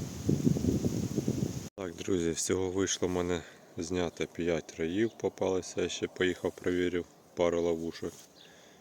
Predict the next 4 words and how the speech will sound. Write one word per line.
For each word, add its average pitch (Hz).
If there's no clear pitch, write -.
Ось 85
другий, 98
третій, 82
четверта 104